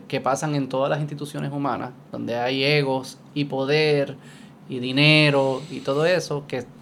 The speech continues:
por alguna razón los que estamos afuera de ciencia nunca pensamos que influenciaba la ciencia, nos dimos cuenta,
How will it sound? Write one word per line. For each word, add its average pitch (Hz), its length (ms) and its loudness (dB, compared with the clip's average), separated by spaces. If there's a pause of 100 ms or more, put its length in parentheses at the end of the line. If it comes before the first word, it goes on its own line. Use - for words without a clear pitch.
(640)
por 139 140 6
alguna 135 240 4
razón 160 300 2
los 160 100 0
que 151 60 -2
estamos 143 280 -2
afuera 147 220 0
de 147 60 -4
ciencia 147 320 0
nunca 135 300 0
pensamos 139 520 -2
que 127 160 -4
influenciaba 123 580 -6
la 123 100 -2
ciencia, 143 440 -4 (460)
nos 131 140 -4
dimos 135 240 -2
cuenta, 147 460 -2